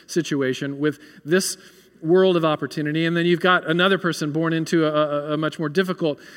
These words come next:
uh, situation with much less opportunity. So one of my friends was telling a story the other day about, uh, this sort of heckling relationship between, uh, basketball player Shaquille O'Neal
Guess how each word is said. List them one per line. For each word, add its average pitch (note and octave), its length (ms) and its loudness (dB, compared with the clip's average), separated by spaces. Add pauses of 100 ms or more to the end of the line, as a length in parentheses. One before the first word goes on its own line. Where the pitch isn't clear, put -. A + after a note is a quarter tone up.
(240)
uh, D3 260 -2
situation D#3+ 480 -2
with D3 140 -6
much E3+ 260 -2
less G3+ 440 2
opportunity. C#3 840 -6 (1800)
So - 140 -2
one F#3+ 80 4
of G3 60 2
my F3+ 100 4
friends F#3 340 0
was D#3+ 160 -4
telling E3+ 260 -2
a D3+ 60 -4
story F3+ 380 2
the D#3+ 100 2
other E3 160 2
day D#3+ 280 2
about, D3 360 0
uh, C#3+ 160 0
this C3+ 180 -2
sort D#3+ 200 -4
of C#3 160 -4
heckling E3+ 440 -4
relationship C#3 800 -4
between, C#3 420 -8
uh, C3 200 -6
basketball D3 540 -4
player D3 260 -2
Shaquille D3+ 440 -2
O'Neal C#3+ 480 -2